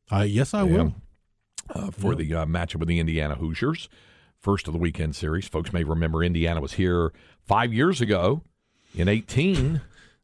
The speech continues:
Speaker 1: In some ways, it seems like it was, you know, five months ago. In
Speaker 2: I
Speaker 1: some
Speaker 2: know.
Speaker 1: ways, it seems like it was fifteen years ago.
Speaker 2: Yeah, yeah. That would, and, and folks may forget about that. They may not remember that because what is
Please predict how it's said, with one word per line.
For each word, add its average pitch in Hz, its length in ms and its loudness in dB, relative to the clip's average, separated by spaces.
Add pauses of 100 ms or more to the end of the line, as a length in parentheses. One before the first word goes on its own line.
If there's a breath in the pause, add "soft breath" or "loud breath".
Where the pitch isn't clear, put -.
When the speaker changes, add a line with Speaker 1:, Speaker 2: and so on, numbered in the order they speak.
Speaker 1:
In 107 60 -16
some 139 180 2
ways, 127 200 2
it 110 80 -4
seems 120 220 -2
like 110 120 -2
it 104 80 0
was, - 320 -8 (420)
you 110 160 -4
know, 92 300 -6
five 113 440 -2
months 107 300 0
ago. 120 160 0
In 120 60 4
Speaker 2:
I 123 120 4
Speaker 1:
some - 120 4
Speaker 2:
know. 131 100 4
Speaker 1:
ways, 113 160 2
it 104 80 -4
seems 113 240 -2
like 107 160 -2
it 113 40 -2
was 95 140 -4
fifteen 113 540 -2
years 87 220 -4
ago. 113 80 6
Speaker 2:
Yeah, 143 320 4 (180)
yeah. 117 380 2 (260 soft breath)
That 110 300 2
would, 123 600 0
and, 107 320 4 (280 soft breath)
and 104 280 2
folks 190 320 0
may 135 120 2
forget 110 420 2
about 117 320 -2
that. 95 200 0
They 101 60 2
may 123 140 2
not 143 180 0
remember 110 600 2
that 82 480 -4
because 85 1000 0 (460 soft breath)
what 101 180 4
is 90 420 -4